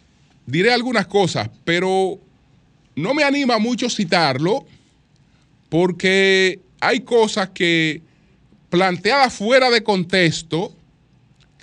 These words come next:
tienen una interpretación, tienen una lectura distinta a la que uno aspira a dar.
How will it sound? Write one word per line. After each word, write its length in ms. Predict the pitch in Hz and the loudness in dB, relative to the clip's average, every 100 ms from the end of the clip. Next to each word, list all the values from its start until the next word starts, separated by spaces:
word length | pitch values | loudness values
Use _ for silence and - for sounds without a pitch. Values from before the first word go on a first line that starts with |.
| - | -2
tienen 420 | 175 226 240 240 | 0 2 0 -4
una 380 | 214 247 247 233 | -2 2 0 0
interpretación, 1080 | 202 190 196 175 180 170 156 - 185 190 135 - - _ - | -2 0 -2 -2 -2 -2 -4 -2 -2 0 -2 -8 -20 _ -2
tienen 380 | 190 233 240 240 | 0 0 -2 -4
una 260 | 220 240 | -2 0
lectura 720 | 226 190 135 - 233 220 196 - | 2 0 -2 -4 0 2 2 2
distinta 720 | 147 156 - 226 262 214 220 | -2 -2 -2 -2 -2 0 -2
a 180 | - 151 | -2 -4
la 120 | 147 | -4
que 120 | 151 | -4
uno 160 | 165 196 | -4 -4
aspira 500 | 160 - 180 190 - | -6 -6 -2 -2 -2
a 120 | 135 | -4
dar. 420 | 123 127 131 110 | -2 0 0 -2